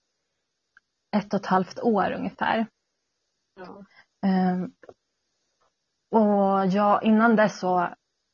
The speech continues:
Speaker 1: var jag ju egentligen stressad över allting utan att riktigt veta om det också.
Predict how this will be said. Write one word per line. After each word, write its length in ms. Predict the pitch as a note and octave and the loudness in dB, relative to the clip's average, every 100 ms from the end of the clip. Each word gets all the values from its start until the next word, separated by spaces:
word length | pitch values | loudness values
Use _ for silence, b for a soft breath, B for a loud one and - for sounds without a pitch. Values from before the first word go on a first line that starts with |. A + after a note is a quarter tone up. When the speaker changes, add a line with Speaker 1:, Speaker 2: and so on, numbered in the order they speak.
| _ _ | _ _
Speaker 1:
var 160 | F#3+ F3+ | 0 0
jag 140 | F3 | 2
ju 80 | F#3+ | 0
egentligen 420 | F3+ F3+ F3 F#3 | 0 -4 -6 -10
stressad 580 | F#3 - F#3 - - F#3+ - | -10 -6 -6 -6 -8 -6 -4
över 520 | E3+ F#3 F#3 G3 - _ - | -4 -2 -2 -2 -8 _ 0
allting 680 | G#3 F#3+ - C4+ - F#3+ - | 0 0 -2 -4 -4 -6 -6
utan 340 | F#3+ - - | -8 -8 -8
att 380 | G3+ - - - _ _ _ _ - | -8 -8 -14 -20 _ _ _ _ -2
riktigt 340 | G#3+ F#3+ F3+ | 0 0 0
veta 200 | G3 - | 0 0
om 380 | - B3+ G#3 F3+ | 2 2 2 -4
det 160 | E3+ - | -6 -8
också. 540 | - - - - G#3 | -10 -12 -18 -10 -8